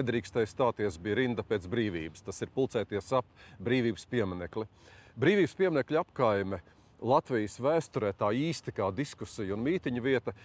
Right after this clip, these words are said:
ienāca tūkstoš deviņsimt astoņdesmit septītajā gadā ar četrpadsmitā jūnija, ā, represiju upuru piemiņas dienu. Bet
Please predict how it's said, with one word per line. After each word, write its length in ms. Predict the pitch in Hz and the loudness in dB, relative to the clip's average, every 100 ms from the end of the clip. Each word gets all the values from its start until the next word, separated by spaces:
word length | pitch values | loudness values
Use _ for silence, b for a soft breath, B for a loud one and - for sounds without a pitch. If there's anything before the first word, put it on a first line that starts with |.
| B | B
ienāca 400 | 156 151 117 - | 2 4 2 2
tūkstoš 320 | 156 - 117 | -2 0 0
deviņsimt 380 | 123 113 113 117 | 0 -4 -4 -4
astoņdesmit 400 | 131 113 104 - | -4 -4 -6 -4
septītajā 460 | 135 113 101 107 107 | -4 -2 -4 -2 0
gadā 380 | 156 196 160 113 B B B | 0 2 4 2 B B B
ar 300 | 127 113 101 | 4 4 4
četrpadsmitā 480 | - 147 127 - 120 113 | 0 -2 -4 -2 0 2
jūnija, 460 | 147 175 170 127 110 | 2 2 2 2 0
ā, 460 | - - - 117 117 107 104 113 | -6 -20 -2 2 4 4 2 2
represiju 640 | 160 - 127 - 110 117 | 0 2 -4 0 0 0
upuru 280 | 147 120 - | 0 -2 0
piemiņas 420 | 131 117 101 90 | 2 2 0 -6
dienu. 320 | 80 90 90 95 - - - | -6 -4 -4 -8 -16 -16 0
Bet 240 | 131 135 | 2 2